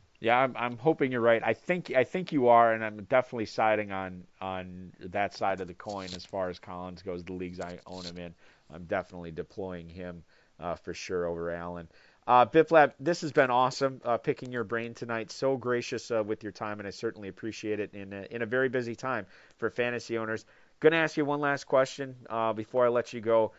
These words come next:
A sleeper, uh, that, uh, maybe we have touched on, maybe we have not touched on yet, uh, that might find his way into some of your Week sixteen lineups, and then a stud, which I know you said you don't like doing, but if there is a guy out there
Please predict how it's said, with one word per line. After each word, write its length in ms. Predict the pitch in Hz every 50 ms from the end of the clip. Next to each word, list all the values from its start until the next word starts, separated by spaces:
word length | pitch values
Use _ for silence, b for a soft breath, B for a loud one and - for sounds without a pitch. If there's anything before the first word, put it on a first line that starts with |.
| _ _ _ _ -
A 80 | - 117
sleeper, 680 | - - - - 160 170 180 180 - 190 190 196 196 190 175
uh, 280 | - 131 123 123 123 120
that, 340 | 120 123 123 120 123 - -
uh, 180 | 123 120 117 113
maybe 260 | 117 123 127 127 131
we 160 | 127 120 113 101
have 260 | 120 131 135 135 131
touched 320 | - 156 139 - - -
on, 180 | 143 139 135 127
maybe 220 | 113 110 104 104
we 140 | 101 101 95
have 220 | 90 113 117 117
not 200 | 120 127 123 -
touched 320 | - 131 123 113 - - -
on 180 | 120 120 120
yet, 280 | 120 120 120 120 117 - _ - _ _ _ -
uh, 240 | - 101 107 107 107
that 280 | 104 101 120 113 - 127
might 300 | 123 123 123 127 147 -
find 300 | - - 131 131 131 127
his 180 | 139 123 110 104
way 220 | 107 117 117 123
into 160 | 127 123 117
some 240 | 113 - 127 120 120
of 60 | 120
your 120 | 117 117 113
Week 180 | 113 117 110
sixteen 460 | - - 127 110 - - - 127 123 120
lineups, 460 | 120 117 117 117 120 120 120 - - _ _ _ _ -
and 180 | - 117 127 131
then 140 | 135 139
a 80 | 139 123
stud, 480 | - - - - 160 156 147 135 120 107
which 260 | 107 120 120 117 - -
I 180 | - 113 117 113
know 260 | 117 117 123 127 135
you 120 | 139 139 131
said 300 | - - 139 131 127 123
you 60 | 127
don't 280 | 120 131 131 131 113
like 240 | 127 127 127 117 -
doing, 280 | - 139 135 123 113 107
but 140 | 110 107 107
if 120 | 98 -
there 220 | - 117 117 117
is 100 | 113 104
a 80 | 117 113
guy 340 | 113 123 120 120 123 120 113
out 220 | 110 107 98 -
there 280 | - 110 104 104 101